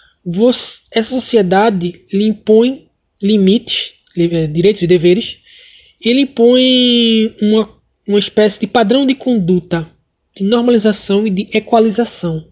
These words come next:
sabe? É uma forma de, você faz um contrato com a sociedade, você faz parte da sociedade pra você ter aquilo que vo-,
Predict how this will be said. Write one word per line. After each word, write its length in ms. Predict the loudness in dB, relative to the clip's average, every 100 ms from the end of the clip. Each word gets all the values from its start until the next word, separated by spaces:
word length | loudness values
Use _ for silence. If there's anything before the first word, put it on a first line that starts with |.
| _ _ _ _
sabe? 460 | -4 -2 -2 -4 -8 -20 -20 -10
É 60 | -4
uma 80 | -4
forma 240 | -2 -2
de, 240 | -2 -2 -4 _ _ _ _ _ _ -4
você 400 | -2 0 0 0
faz 200 | 0 -2
um 60 |
contrato 480 | -4 -6 -4 -2 -2
com 100 | -6
a 20 |
sociedade, 680 | -8 -8 -6 -4 -2 -2 -2
você 140 | -8
faz 140 | -12 -10
parte 240 | -8 -10
da 60 | -12
sociedade 480 | -8 -4 0 0 -2
pra 220 | -4 -6
você 180 | -4 -6
ter 180 | -2
aquilo 220 | -4 -4 -6
que 140 | -8
vo-, 140 | -10